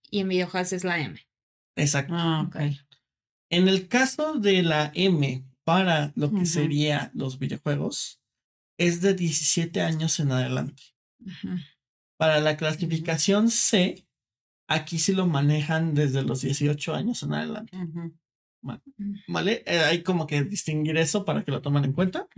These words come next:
Speaker 1: Ujú.
Speaker 3: Ujú.
Speaker 2: porque, pues, eso podría cambiar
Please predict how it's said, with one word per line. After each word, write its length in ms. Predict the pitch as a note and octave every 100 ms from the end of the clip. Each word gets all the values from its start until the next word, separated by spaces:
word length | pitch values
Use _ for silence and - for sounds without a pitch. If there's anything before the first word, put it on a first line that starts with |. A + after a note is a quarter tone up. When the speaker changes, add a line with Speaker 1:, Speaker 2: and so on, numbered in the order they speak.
| -
Speaker 1:
Ujú. 280 | G3+ A3 F3+
Speaker 3:
Ujú. 200 | D#3+ D#3+ D#3+ -
Speaker 2:
porque, 240 | D3 D3
pues, 180 | D3 D3
eso 240 | D#3 D#3
podría 340 | D3+ D3 C#3 D3
cambiar 480 | D#3 D3 C#3+ C#3+